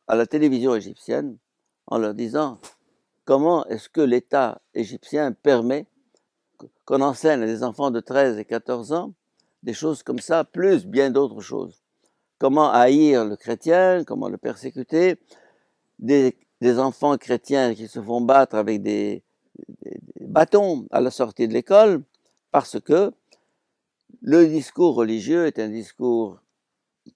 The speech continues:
fanatique, qui, à travers les prêches du vendredi, à travers ses manuels scolaires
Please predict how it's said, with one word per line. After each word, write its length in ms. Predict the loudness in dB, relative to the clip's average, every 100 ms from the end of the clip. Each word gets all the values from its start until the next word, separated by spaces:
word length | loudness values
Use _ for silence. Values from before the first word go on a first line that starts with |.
| _ _ _ _ _ _ _ _ _ _ _ _
fanatique, 840 | _ -6 -6 -6 -12 -14 _ _ _ _ _ _ _ _ _ _ -20 _ _ _ _ _ _
qui, 500 | -2 0 0 -2 -6 _ _ _ -8
à 120 | -6
travers 560 | -2 0 2 4 2 0
les 160 | -6 -6
prêches 380 | -2 0 0 -2
du 100 | -8
vendredi, 720 | -8 -6 -6 -4 -2 -2 -4
à 140 | -8
travers 400 | -8 -8 -4 -4
ses 180 | -4 -2
manuels 400 | 2 4 4 2
scolaires 580 | 0 2 6 6 6